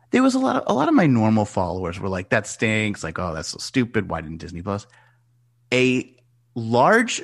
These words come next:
<laughs> constituency of what I perceive to be cast members, well, because I looked through their profiles and I'm like, "These are freaking cast members," came after me like, "You should have done your research."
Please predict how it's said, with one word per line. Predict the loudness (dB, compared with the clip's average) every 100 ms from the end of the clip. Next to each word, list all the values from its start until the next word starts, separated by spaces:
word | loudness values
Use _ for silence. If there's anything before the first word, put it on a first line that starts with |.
| -14
<laughs> | _ _
constituency | 4 4 4 2 2 2 2 0 -4 _ -6 -2 -2 -4
of | -4 -4 -6 -12 -20 _ _ _ -6
what | 0 2
I | 2
perceive | 0 -2 0 0
to | 0
be | -2
cast | -2 -4 -4
members, | -6 -6 -2
well, | -2
because | -2 -2 0
I | -2
looked | -2 -8
through | -8 -6
their | -6
profiles | -8 -10 -6 -8 -8
and | -10
I'm | -10
like, | -6
"These | -6 -6
are |
freaking | -8 -8 -4
cast | -4 -4
members," | -10 -12 -20 -20 -20 _ _
came | -6 -2 0 0 0
after | 0 -2 -2 -2
me | -2 -2
like, | -6 -12 -16
"You | -12 -4 -2
should | 0 0
have | -2 0
done | -2 -2
your | -4 -6
research." | -2 0 0 -2 2 4 4 2 -2